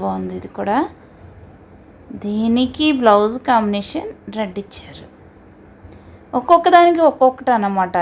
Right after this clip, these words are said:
ఏది దేనికి ఇస్తున్నారో అన్నదే తెలీదు, దేనికి ఏ కలర్ అన్నది. ఇది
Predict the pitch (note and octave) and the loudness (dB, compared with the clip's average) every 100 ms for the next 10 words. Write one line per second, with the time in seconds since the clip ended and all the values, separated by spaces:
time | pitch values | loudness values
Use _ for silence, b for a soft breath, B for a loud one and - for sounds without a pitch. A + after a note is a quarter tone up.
0 | F3 G3+ A3 B3 C#4 B3+ A#3+ C4+ C#4 C4+ | -2 0 2 2 0 0 2 2 0 -2
1 | - A#3+ A3+ A3+ A3 G#3+ B3 C#4+ F#3+ G3+ | -2 2 4 4 2 -2 -4 -6 -8 -6
2 | A3 G3 G#3 D#4+ - B B B B B | -8 -6 -6 -6 -8 B B B B B
3 | B B B - - - G#3+ B3 A#3+ A#3+ | B B B -20 -14 -8 0 2 2 2
4 | B3+ A#3+ A#3 G#3+ G#3 G3+ F#3+ F#3 D4 - | 0 2 2 2 0 -4 -6 -6 -6 -8
5 | - G#3+ | -10 -6